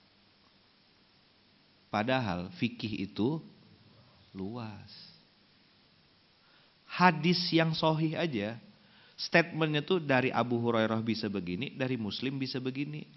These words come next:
Dan diriwayatkan oleh Muslim begini, diriwayatkan Tabrani begini. Saya kemarin belajar tuh, duduk sore-sore ke Sarfar-, Sarfarozi itu. Oh, begini. Kiai, ini ada komparasinya, Kiai. Tabrani begini, dari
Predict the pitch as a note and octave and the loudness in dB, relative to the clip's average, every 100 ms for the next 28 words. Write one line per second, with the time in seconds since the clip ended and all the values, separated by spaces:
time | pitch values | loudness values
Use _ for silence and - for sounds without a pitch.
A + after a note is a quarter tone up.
0 | _ _ - - _ _ _ - A#2+ B2 | _ _ -20 -20 _ _ _ -4 0 2
1 | B2+ B2+ B2 A#2+ B2 B2 B2 A#2+ A2 A2 | 2 2 2 2 2 0 0 0 2 0
2 | C#3 C3+ C3+ B2 B2 A#2 A2+ A#2+ D#3 D3 | -2 0 0 0 -2 0 2 2 2 2
3 | C#3+ D3+ D3 G#3+ A#3+ A#3 A#3 A3 A3 A3 | 0 -2 0 0 2 0 4 4 4 2
4 | A3 F3+ F3 F3 E3 F3+ F3+ F3+ F3+ E3+ | 2 4 4 2 0 -4 -2 -4 -4 -4
5 | E3 - - - F3 E3+ E3+ E3 E3 C#3 | -6 -10 -8 -2 2 4 6 6 6 2
6 | D#3+ E3 D#3+ D#3 D#3 G3 A3 - - - | 0 4 6 6 4 2 -2 -6 -20 -20
7 | - - - - G3+ F#3+ F#3 G3+ A3 F#3+ | -20 -20 -20 -8 -2 0 0 2 2 0
8 | - - - C3+ C#3+ B2 C#3 C3+ C3+ C3 | -6 -16 -10 -2 2 2 2 0 2 0
9 | C3+ B2+ C3 C#3+ C#3 B2 B2+ G#2 - - | 2 0 0 -2 -4 0 -2 -2 -10 -20
10 | - - A#2 A#2+ C3 C#3 A#2 A#2 C3 B2+ | -6 0 4 4 4 2 2 0 0 -2
11 | - - - - _ _ _ - A2 A#2+ | -6 -16 -20 -20 _ _ _ -2 2 2
12 | B2 B2 | 2 0